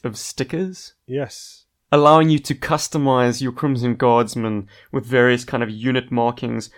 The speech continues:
Speaker 1: one of them including the Cobra Air Force marking, which is a Cobra symbol flanked by, like, bat wings.
Speaker 2: Yeah, yeah. I
Speaker 1: Very
Speaker 2: mean,
Speaker 1: cool symbol.
Speaker 2: that, that is quite cool. I quite like that customizable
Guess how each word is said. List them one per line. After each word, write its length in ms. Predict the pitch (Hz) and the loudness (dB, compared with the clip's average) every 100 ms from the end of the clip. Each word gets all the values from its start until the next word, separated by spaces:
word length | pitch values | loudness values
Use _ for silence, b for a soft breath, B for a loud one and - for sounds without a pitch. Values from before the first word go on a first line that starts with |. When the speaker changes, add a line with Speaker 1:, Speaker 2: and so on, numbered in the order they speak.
| b - | b 0
Speaker 1:
one 240 | 123 156 | 4 4
of 100 | 160 | 4
them 160 | 147 123 | 2 0
including 560 | 120 - 147 135 127 | -2 -2 0 0 -2
the 220 | 123 123 - | -2 -4 -6
Cobra 480 | - 151 135 135 - | -6 -4 0 0 2
Air 220 | 131 156 | 0 -2
Force 440 | 160 151 117 104 - | -4 -4 -4 -6 -4
marking, 400 | 110 107 113 107 | -4 -4 -6 -8
which 140 | - | -8
is 80 | 113 | -10
a 40 | |
Cobra 300 | - 143 135 | -4 -2 -2
symbol 520 | 127 147 127 113 104 B B B | -2 0 2 2 0 B B B
flanked 500 | - 131 123 123 - | -8 -2 -2 -4 -2
by, 200 | 113 110 | 2 2
like, 220 | 110 110 - - | 2 -4 -6 0
bat 260 | 120 120 - | 0 0 -6
wings. 560 | 139 156 165 165 - - | -6 -6 -8 -14 -20 -18
Speaker 2:
Yeah, 240 | 110 117 98 _ _ _ | -14 -14 -16 _ _ _
yeah. 180 | 113 104 | -14 -10
I 40 | 131 | -2
Speaker 1:
Very 280 | 165 160 131 | 0 2 0
Speaker 2:
mean, 80 | |
Speaker 1:
cool 280 | 123 143 120 | -4 -4 -4
symbol. 500 | - 131 117 107 101 | -4 -4 -4 -4 -4
Speaker 2:
that, 300 | 160 147 143 | -4 -4 -4
that 180 | 160 160 | -4 -2
is 100 | 151 | -4
quite 220 | - 143 - | -2 -4 -2
cool. 220 | 139 120 | -2 -2
I 40 | |
quite 260 | - 147 127 | -4 -6 -4
like 180 | 127 120 | -4 -6
that 140 | 117 | -6
customizable 840 | - 120 - 117 120 101 98 95 | -8 -8 -6 -2 -2 -4 -6 -6